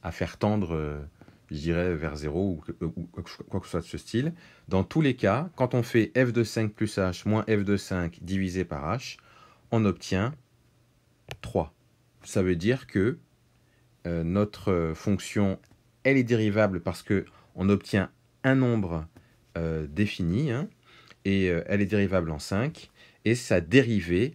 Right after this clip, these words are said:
en cinq, eh bien, c'est trois. C'est comme ça qu'on peut le dire. F est dérivable en cinq, et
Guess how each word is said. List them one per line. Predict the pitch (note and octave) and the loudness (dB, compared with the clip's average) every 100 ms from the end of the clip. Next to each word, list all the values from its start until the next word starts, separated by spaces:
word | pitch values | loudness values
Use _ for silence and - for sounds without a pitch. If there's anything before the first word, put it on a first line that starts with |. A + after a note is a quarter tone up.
| - B2+ | -4 0
en | C3+ | 0
cinq, | - F2 F2+ B2 - _ - | -2 -2 -2 -4 -12 _ -12
eh | E2 | -4
bien, | F#2+ | -4
c'est | - F#2 | -4 -10
trois. | - - - _ _ _ _ | -10 -14 -14 _ _ _ _
C'est | - | -14
comme | D#2+ D2 | -10 -6
ça | G2+ | -6
qu'on | F2 | -6
peut | E2+ | -10
le | D#2 | -14
dire. | - - _ _ - _ _ _ - | -14 -20 _ _ -20 _ _ _ -6
F | G#2 F#2 | -4 -2
est | |
dérivable | F2 G#2 F#2+ D#2+ | -2 0 0 -2
en | C#2+ | -6
cinq, | - E2 G#2 B2 - _ _ _ - | -8 -6 -4 -8 -16 _ _ _ -8
et | E2 | -8